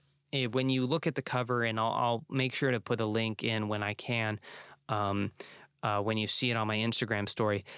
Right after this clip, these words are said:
the, the character design for this Green Lantern is very unique, uh, very much, I think, anime inspired, especially the,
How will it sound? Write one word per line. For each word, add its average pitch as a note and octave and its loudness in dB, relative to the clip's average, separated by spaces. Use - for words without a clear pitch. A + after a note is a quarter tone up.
the, A#2 2
the A#2 0
character E3 2
design A2 0
for A2+ 2
this B2 2
Green A2+ 0
Lantern A2 -2
is G2+ 0
very C#3 0
unique, G#2+ -2
uh, G#2 2
very C3+ 0
much, C3 0
I A#2+ -2
think, A2+ -4
anime A2+ -2
inspired, G#2 -2
especially A2+ 0
the, G#2 0